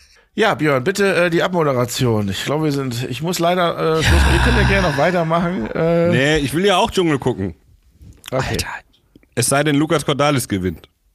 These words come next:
Speaker 2: Dann nicht.
Speaker 1: Aber du guckst jetzt nicht meine Sendung, Nils?
Speaker 2: Nee, die gucke ich, äh, morgen ganz in der Mediathek.
Speaker 3: Wie immer,
Speaker 1: Okay.
Speaker 3: morgens.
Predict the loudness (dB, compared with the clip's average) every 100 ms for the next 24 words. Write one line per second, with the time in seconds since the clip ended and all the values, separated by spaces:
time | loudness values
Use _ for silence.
0 | _ -20 -4 -2 0 0 -2 -6 -20 -20
1 | -6 -2 0 0 -2 -4 -4 -6 -4 -6
2 | -6 -4 -4 -4 -4 -4 -2 -4 -4 -4
3 | -6 -12 -20 _ _ _ _ _ _ _
4 | _ -18 -6 -6 -6 -4 -2 0 -2 -2
5 | -2 -2 -2 0 2 2 2 0 -2 0
6 | 0 0 0 0 0 -2 -2 -2 -4 -4
7 | -12 _ _ -20 -20 _ _ 0 2 2
8 | 2 0 -2 -2 0 -2 -6 -12